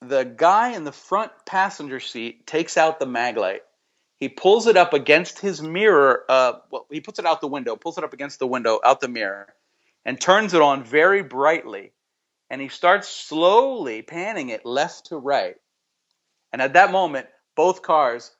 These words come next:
pull the fuck out and leave because they thought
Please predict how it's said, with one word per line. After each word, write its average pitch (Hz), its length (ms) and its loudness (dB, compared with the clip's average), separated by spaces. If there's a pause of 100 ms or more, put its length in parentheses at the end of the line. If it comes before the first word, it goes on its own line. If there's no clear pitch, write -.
(240)
pull 196 200 -4
the 175 100 -8
fuck 170 300 -2
out 131 340 0
and 120 160 -14
leave 135 380 -10
because 135 280 -10
they 139 140 -2
thought 160 560 4